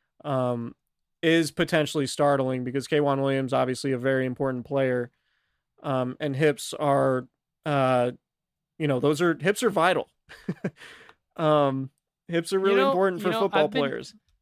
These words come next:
Speaker 2: I've
Speaker 1: And
Speaker 2: been,
Speaker 1: there
Speaker 2: I've
Speaker 1: aren't,
Speaker 2: been
Speaker 1: there aren't many minor hip injuries.
Speaker 2: Yeah, I've been dealing with a little bit of a hip thing myself, so I really know what K'Waun's going through. And,
Speaker 1: <laughs>
Speaker 2: um,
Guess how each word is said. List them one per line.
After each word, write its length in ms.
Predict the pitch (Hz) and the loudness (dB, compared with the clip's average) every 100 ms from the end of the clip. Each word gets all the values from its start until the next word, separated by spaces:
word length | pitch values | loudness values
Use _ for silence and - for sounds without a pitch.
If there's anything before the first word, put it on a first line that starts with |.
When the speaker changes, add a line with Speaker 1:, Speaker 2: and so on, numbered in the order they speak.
| - | -2
Speaker 2:
I've 140 | 185 220 | 0 2
Speaker 1:
And 80 | 294 | 2
Speaker 2:
been, 500 | 247 240 226 220 196 - | 2 2 0 -6 -10 -4
Speaker 1:
there 120 | 160 | 2
Speaker 2:
I've 60 | 160 | 4
Speaker 1:
aren't, 380 | 190 226 220 208 | 4 4 -2 -10
Speaker 2:
been 80 | 165 _ _ - | -16 _ _ -2
Speaker 1:
there 140 | 165 | 2
aren't 100 | 196 | 2
many 180 | 247 240 | 2 2
minor 520 | 185 156 156 175 170 | 2 2 2 2 2
hip 220 | 139 156 147 | 0 -2 -4
injuries. 580 | 143 - - - - _ _ _ _ - | -8 -12 -18 -20 -20 _ _ _ _ -6
Speaker 2:
Yeah, 240 | 196 185 | -2 -2
I've 180 | 190 214 | -2 -4
been 220 | 311 254 | -4 -4
dealing 340 | 180 185 196 | -4 -4 -4
with 140 | 180 160 | -6 -6
a 40 | |
little 200 | 165 170 | -4 -4
bit 120 | 165 160 | -4 -6
of 80 | |
a 40 | 143 | -6
hip 220 | 135 156 _ | -8 -12 _
thing 180 | 165 156 | -12 -10
myself, 500 | 147 131 - 143 135 | -8 -8 -8 -8 -6
so 120 | - | -4
I 80 | 202 | -4
really 280 | 220 185 156 | -2 -4 -4
know 140 | 143 | -4
what 140 | 139 127 | -6 -6
K'Waun's 380 | 147 131 123 | -8 -8 -10
going 280 | - 131 127 | -12 -12 -12
through. 260 | 131 131 131 160 - | -14 -12 -12 -14 -12
And, 520 | 165 143 139 135 135 | -8 -6 -6 -6 -8
Speaker 1:
<laughs> 120 | 135 143 | -8 -8
Speaker 2:
um, 500 | 143 139 135 135 | -10 -10 -10 -12